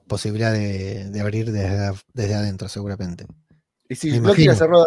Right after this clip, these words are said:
Speaker 2: Loki la cerró de adentro?
Speaker 1: Sí, pero será una puerta que no se, se puede cerrar, pero no abrir, seguramente. Que te la
Speaker 2: No,
Speaker 1: tiene que abrir
Speaker 2: sí.
Speaker 1: el guardia desde afuera.
Speaker 2: Tendría lógica, porque si no cualquier preso se podría escapar, claro.
Speaker 1: Claro.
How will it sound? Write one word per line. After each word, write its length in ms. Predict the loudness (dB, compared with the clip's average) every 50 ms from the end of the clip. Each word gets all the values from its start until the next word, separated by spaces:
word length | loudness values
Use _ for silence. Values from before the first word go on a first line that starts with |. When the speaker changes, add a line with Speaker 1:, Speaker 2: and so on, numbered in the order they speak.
| 4 2
Speaker 2:
Loki 240 | 2 2 2 2 2
la 100 | 0 2
cerró 240 | 2 0 0 2 2
de 60 | 4
adentro? 500 | 2 2 0 0 -2 -4 -4 -6 -10 _ _ _ _ _
Speaker 1:
Sí, 240 | _ 0 2 2 4
pero 160 | 4 2 2
será 160 | 2 2 2
una 160 | 2 2 2
puerta 220 | 2 2 0 0 0
que 60 | -2
no 80 | -2 -4
se, 180 | -4 -6 -6 -6
se 120 | -6 -4
puede 160 | -2 -2 0 0
cerrar, 300 | 0 0 0 0 0 2
pero 160 | 0 0 0
no 80 | 0 0
abrir, 300 | 2 2 2 2 2 0
seguramente. 680 | -4 -8 -8 -6 -8 -8 -8 -10 -12 -14 -18 -20 _ _ _ _ _ _ _ _ _ _ _ _ _ _ _ _ _ _ _
Que 100 | _ -12
te 80 | -10 -8
la 80 | -4 0
Speaker 2:
No, 0 |
Speaker 1:
tiene 180 | 0 0 0
que 80 | 0 -2
abrir 200 | 0 2 2 2
Speaker 2:
sí. 40 | 2
Speaker 1:
el 60 | 2
guardia 280 | 0 0 0 0 0
desde 140 | 0 -2 -2
afuera. 340 | 0 0 0 -2 -2 -4 -8 -12 _ _ _ _ _
Speaker 2:
Tendría 340 | -8 -6 -6 -2 0 0 2
lógica, 380 | 2 0 -4 -4 -4 -2 -2 -2
porque 160 | -4 -6 -8
si 100 | -6 -8
no 100 | -6 -4
cualquier 300 | -4 -6 -6 -6 -8 -10
preso 260 | -10 -10 -10 -10 -10
se 140 | -12 -12 -8
podría 240 | -8 -6 -6 -6 -8
escapar, 400 | -8 -8 -8 -8 -6 -8 -8 -8
claro. 280 | -8 -8 -8 -10 -12 -8
Speaker 1:
Claro. 260 | -4 -4 -4 -4